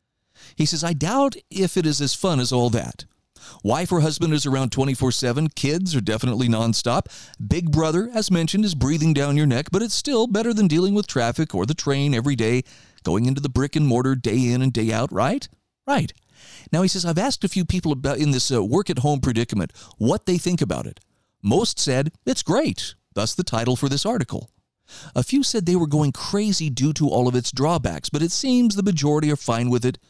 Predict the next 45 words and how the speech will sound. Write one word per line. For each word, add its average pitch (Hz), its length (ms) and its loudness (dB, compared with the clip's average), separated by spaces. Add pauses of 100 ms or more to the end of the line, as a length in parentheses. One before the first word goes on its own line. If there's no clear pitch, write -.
(420)
for 220 220 2
now." 95 320 -2 (720)
Now, 101 80 0
he 107 40 0
says, 131 200 -2
"I 131 80 0
say 208 260 -2
for 170 180 0
now 143 220 2
because, 127 320 -2 (320)
like 135 260 -2
most 156 280 0
things, 120 340 0
covid 196 340 0
has 156 200 0
changed 131 480 0
in 123 100 0
our 127 140 0
lives. 127 420 0 (400)
It 143 140 0
seems 277 240 -2
that 185 100 0
some 269 220 -2
time 208 220 0
has 170 180 2
to 180 100 -4
pass 139 320 -2
before 139 280 0
we 135 100 4
start 226 260 -2
feeling 165 300 0
the 151 180 -2
ill 113 140 2
effects. - 560 -4 (800)
By 127 140 2
then, 170 240 4
most 147 180 2
people 156 240 0
don't 131 240 0
seem 135 240 0
able 139 200 0
to 120 60 2
connect 117 340 -2
the 117 60 -4
dots. 110 540 -4